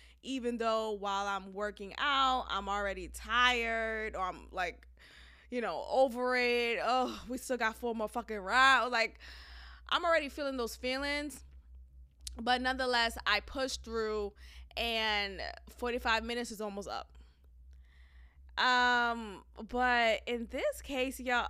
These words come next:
I did finish it. I did finish it. It was from six fifteen to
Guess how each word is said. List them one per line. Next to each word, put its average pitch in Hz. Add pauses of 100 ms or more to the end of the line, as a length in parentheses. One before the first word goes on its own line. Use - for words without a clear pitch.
I 359
did 359
finish 254
it. 165
I 180
did 226
finish 233
it. 208 (640)
It 208
was 214
from 202
six -
fifteen 247 (120)
to 208